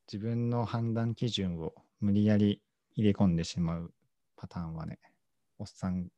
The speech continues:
の特徴かもしれないね。最近の若者はっ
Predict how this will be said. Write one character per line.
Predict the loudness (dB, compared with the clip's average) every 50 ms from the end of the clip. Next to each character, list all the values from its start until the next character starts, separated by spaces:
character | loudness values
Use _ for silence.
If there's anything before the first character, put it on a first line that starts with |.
| _ _ _ _ _ _
の | -6 -6 -6
特 | -8 -12 -14 -14
徴 | -8 -8 -8 -6
か | -6 -8
も | -8 -8
し | -10 -10
れ | -10 -10
な | -10
い | -14 -16
ね。 | -20 -20 _ _ _ _ _ _ _ _ _ _ _ _ _ _
最 | _ -4 -4 -4 -4
近 | -2 -2 0 0 2
の | 2 0 0 -2 -2
若 | -4 -4 0 2 2
者 | 2 4 4 4 2
は | 2 2
っ | 0